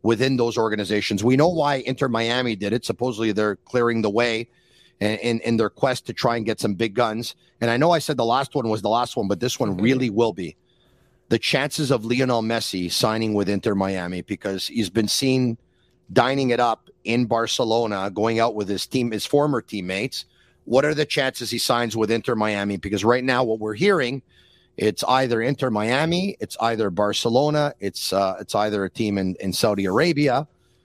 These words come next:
Speaker 1: Uh, is there anybody else? Is there still the, the prospect of P S G on the table? What are the chances of Inter Miami and Lionel Messi?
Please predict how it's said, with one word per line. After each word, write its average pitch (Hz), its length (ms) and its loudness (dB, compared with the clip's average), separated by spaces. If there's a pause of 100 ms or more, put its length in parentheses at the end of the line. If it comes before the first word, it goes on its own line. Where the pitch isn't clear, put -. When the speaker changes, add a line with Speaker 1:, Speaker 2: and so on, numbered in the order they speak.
(200)
Speaker 1:
Uh, 101 680 0
is 101 160 -8
there 110 120 2
anybody 123 360 2
else? - 560 -4 (180)
Is 87 120 -8
there 90 120 0
still 123 260 0
the, 120 140 0
the 107 120 -2
prospect 120 460 -4
of 117 100 -8
P 127 140 -2
S 117 120 -4
G 143 160 -2
on 147 100 2
the 143 80 -2
table? 151 360 0
What 147 180 2
are 180 60 2
the 156 100 -4
chances 135 440 -2
of 107 120 0
Inter 113 180 -2
Miami 107 400 0
and 95 100 -2
Lionel 98 200 0
Messi? 82 300 -6